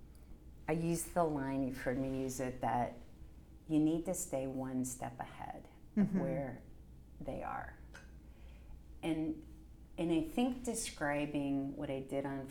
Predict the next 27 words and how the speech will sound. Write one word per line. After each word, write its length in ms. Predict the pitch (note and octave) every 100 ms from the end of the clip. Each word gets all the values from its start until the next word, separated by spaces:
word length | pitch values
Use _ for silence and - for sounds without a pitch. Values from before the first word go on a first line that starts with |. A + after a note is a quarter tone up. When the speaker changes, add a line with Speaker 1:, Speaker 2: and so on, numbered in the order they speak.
| -
Speaker 1:
Friday 420 | B2+ B2 B2+ B2+
and 240 | B2 A#2+
why, 540 | A#2+ A#2 G#2+ C3 F3 G#3 - - - - - - - - - - - - - - -
um, 460 | C3 C3 C#3 C#3+ - -
is 500 | E3+ D#3 D3 - - -
actually 500 | D3+ E3 - F3+ D3+
describing 720 | D3 C#3 - A#2 C3 C3+ B2+
what 160 | C3+ C#3
I 120 | C3+
mean 680 | C3 C3+ D3 G3 A3+ B3 B3 - - -
by 100 | C#3+
staying 400 | C3+ - C3+ C#3
s-, 160 | C#3 -
one 220 | D3 C3
step 300 | B2+ - B2
ahead. 340 | A2 A#2 - F#2 - - - - - - - - - - -
So 160 | - G#3+
they 140 | A3
really 460 | A3 A3+ B3 A#3 -
are 460 | - C3 D3+ F3 - C3+
honestly 600 | B2+ C#3 - - E3+ F3
working 600 | D3 C#3+ - C#3+ C#3 D3
on 220 | C#3+ C#3+
problems 640 | - - A2+ B2 B2+ B2+ -
that 140 | C#3
are 140 | D3 C#3+
real, 760 | C#3 B2 A#2+ A#2+ D3+ A#3+ D4+